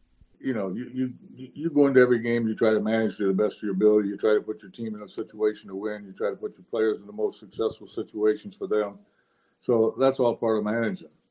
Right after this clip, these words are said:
Uh, you know, I hope I did a good job. We won the World Series, so at least I didn't screw it up. But, uh, so, you know, I, I don't know. I, I managed the best I could. Mark, Mark, uh, Mike Hargrove managed the best he could, and, um, we just happened to come out on top.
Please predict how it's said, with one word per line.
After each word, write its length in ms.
Uh, 300
you 80
know, 80
I 60
hope 180
I 60
did 160
a 40
good 220
job. 340
We 100
won 180
the 80
World 220
Series, 380
so 140
at 80
least 180
I 40
didn't 240
screw 360
it 20
up. 220
But, 200
uh, 360
so, 400
you 100
know, 240
I, 280
I 20
don't 220
know. 280
I, 300
I 60
managed 460
the 80
best 260
I 120
could. 320
Mark, 260
Mark, 300
uh, 100
Mike 240
Hargrove 420
managed 300
the 60
best 260
he 100
could, 360
and, 300
um, 360
we 160
just 180
happened 200
to 80
come 140
out 120
on 120
top. 300